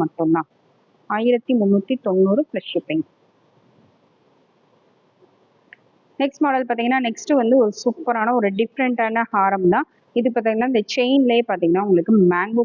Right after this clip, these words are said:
கட்டிங் வச்சு சூப்பரா கொடுத்துருக்காங்க. இந்த மாதிரி மேங்கோ டைப்ல உங்களுக்கு கட்டிங் ஒர்க், நார்மல் கட்டிங் ஒர்க் இல்லாம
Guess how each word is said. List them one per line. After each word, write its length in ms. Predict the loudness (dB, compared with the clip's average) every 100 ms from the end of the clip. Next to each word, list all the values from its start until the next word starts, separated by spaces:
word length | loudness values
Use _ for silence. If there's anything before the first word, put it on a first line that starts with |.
| -2
கட்டிங் 300 | -6 -2 0 0
வச்சு 200 | -2 -6 -4
சூப்பரா 320 | -6 -4 -4 -4
கொடுத்துருக்காங்க. 520 | -6 -6 -6 -4 -4 -6 _ _ _ _
இந்த 100 | 2 2
மாதிரி 200 | 2 0 0
மேங்கோ 320 | 0 0 0 0 -2
டைப்ல 320 | -4 -4 -2
உங்களுக்கு 340 | 2 2 0 -4
கட்டிங் 280 | -4 -2 0 0
ஒர்க், 160 | 2 2
நார்மல் 340 | 2 0 -4 -6
கட்டிங் 280 | -4 0 0
ஒர்க் 200 | 0 -2 0
இல்லாம 300 | 0 0